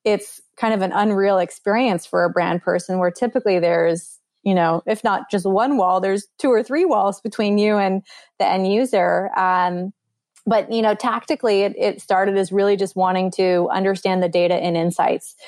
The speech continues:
And it was using a combination of quantitative data that came in through Who What Wear more passively. So things like what articles people were reading, what products were they clicking on,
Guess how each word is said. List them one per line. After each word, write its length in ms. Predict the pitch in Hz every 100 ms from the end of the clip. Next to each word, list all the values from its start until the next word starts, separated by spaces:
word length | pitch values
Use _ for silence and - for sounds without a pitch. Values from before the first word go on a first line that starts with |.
| - - -
And 340 | 196 185 185
it 80 | 196
was 200 | 202 180
using 260 | 220 214 196
a 60 |
combination 960 | - 185 180 185 180 180 190 175 170 170 -
of 400 | 175 165 170 165 _
quantitative 720 | - 175 202 - 226 220 214
data 320 | 214 208 208
that 240 | 180 - -
came 240 | 196 180
in 240 | 175 170
through 460 | 180 - 180 170 180
Who 160 | 180 175
What 180 | 175
Wear 340 | 175 165 165 165
more 240 | 170 165 -
passively. 540 | 151 175 226 208 226
So 160 | 208 170
things 320 | - 175 165
like 180 | 175 165
what 120 | 185 -
articles 460 | 196 208 202 180 -
people 300 | 180 - 165
were 120 | 170
reading, 260 | 165 170
what 160 | 175 -
products 360 | - 202 190 -
were 60 | 185
they 100 | 170
clicking 380 | - 180 180 170
on, 220 | 165